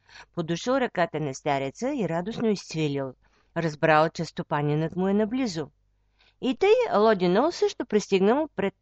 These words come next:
шатрата на цар Чачонц. „Ти царски син ли си?“ запитал го той. „Царски син съм.“ „Ти ли открадна Азаран Бюлбюл?“ „Аз, царю.“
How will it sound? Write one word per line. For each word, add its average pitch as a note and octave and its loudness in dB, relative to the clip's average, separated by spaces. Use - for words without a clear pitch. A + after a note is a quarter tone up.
шатрата F#3+ -2
на F3+ 2
цар F3+ -2
Чачонц. C3+ -8
„Ти G3 4
царски E3 2
син A#3+ 2
ли A#3+ 4
си?“ C#4+ -4
запитал C#3+ -6
го D3 -8
той. C3+ -6
„Царски C#3+ -2
син F#3+ 4
съм.“ C#3 -4
„Ти F#3+ 4
ли B3 6
открадна C4 8
Азаран F3 2
Бюлбюл?“ C#3+ -4
„Аз, C3+ -6
царю.“ G3+ 2